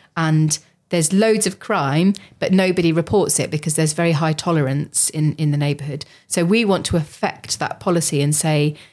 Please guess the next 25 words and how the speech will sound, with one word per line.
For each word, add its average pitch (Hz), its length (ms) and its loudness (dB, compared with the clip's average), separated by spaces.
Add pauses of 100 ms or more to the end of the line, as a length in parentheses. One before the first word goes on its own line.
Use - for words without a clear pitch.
(140)
you 180 80 0
shouldn't 208 340 0
just 185 180 -2
target 175 340 -2
resource 165 560 0
where 160 120 0
the 151 100 -2
crime 170 520 0 (380)
reports 170 560 0
are, 143 320 -4 (160)
that, - 220 -8
you 175 120 -2
know, 143 160 2
we, 160 240 0
we 175 100 -2
want 160 220 -2
to - 60 -8
kind 160 200 -2
of 151 60 -2
try 165 160 -2
and 160 100 2
get - 160 -2
in 165 160 2
there 151 200 2
and 147 220 0